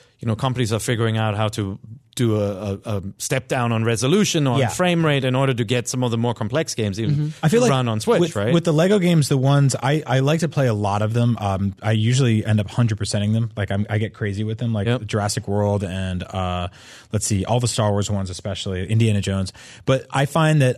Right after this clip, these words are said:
Speaker 2: I, if I don't connect with the source material, there's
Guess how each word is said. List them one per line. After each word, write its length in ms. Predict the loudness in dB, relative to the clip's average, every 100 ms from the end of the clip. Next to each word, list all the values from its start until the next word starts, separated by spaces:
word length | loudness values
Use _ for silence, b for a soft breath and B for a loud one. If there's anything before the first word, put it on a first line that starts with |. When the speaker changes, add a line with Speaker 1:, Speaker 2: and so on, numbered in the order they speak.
| -2
Speaker 2:
I, 520 | 0 2 4 2 0 -6 _
if 160 | -2 2
I 60 | 2
don't 160 | 2
connect 400 | 2 2 2 0
with 120 | -4 -6
the 80 |
source 280 | -6 -4 -4
material, 540 | -4 -4 -2 -2 -4 -8 b b -8
there's 460 | 0 2 2 -2